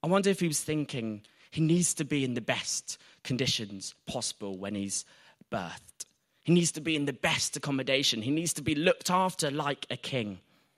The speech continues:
And then as we fast forward, I wonder if he felt like he let God down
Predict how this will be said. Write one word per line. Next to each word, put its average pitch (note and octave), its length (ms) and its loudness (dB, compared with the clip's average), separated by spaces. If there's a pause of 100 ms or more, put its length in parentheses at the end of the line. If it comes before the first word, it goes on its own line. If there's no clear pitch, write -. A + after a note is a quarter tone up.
(2500)
And D3 120 2
then D3+ 100 4
as D3+ 140 0
we D3+ 40 -4
fast E3 400 -4
forward, C3+ 320 -2
I A2 100 -2
wonder C3 320 -2
if D#3+ 120 -6
he D3 80 -2
felt B2+ 320 -4
like - 260 -8
he - 200 -12
let G#2+ 340 -2 (340)
God G2 280 -6
down F2+ 420 -2